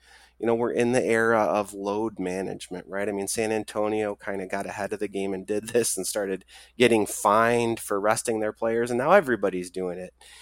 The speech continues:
And I think as fans, we really suffer from that, right? I mean, you, you buy a ticket to a game months in advance to go see a superstar player,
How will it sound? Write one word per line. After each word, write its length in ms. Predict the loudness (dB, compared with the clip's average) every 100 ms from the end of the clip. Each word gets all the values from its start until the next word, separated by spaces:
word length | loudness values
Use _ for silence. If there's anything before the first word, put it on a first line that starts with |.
| -20 _
And 100 | -2
I 80 | -2
think 180 | -2 -4
as 140 | -2
fans, 400 | 4 6 6 6
we 100 | 0
really 240 | -2 -2 -2
suffer 360 | -2 -4 -8
from 240 | -18 -18 -20
that, 160 | -20 _
right? 180 | -12 -8
I 60 | -8
mean, 260 | -6 -8 _ -20 _ -8
you, 160 | -8 -4
you 140 | -4
buy 220 | 2 4
a 100 | 4
ticket 360 | 0 -4 -2 -4
to 140 | -4 -6
a 60 |
game 300 | 0 2 2
months 360 | 2 2 0 -2
in 80 | -6
advance 460 | -4 -2 0 -2
to 100 | -6
go 160 | -8 -8
see 220 | -8 -8
a 40 |
superstar 640 | -10 -10 -12 -12 -8 -6 -6
player, 520 | -6 -4 -2 -4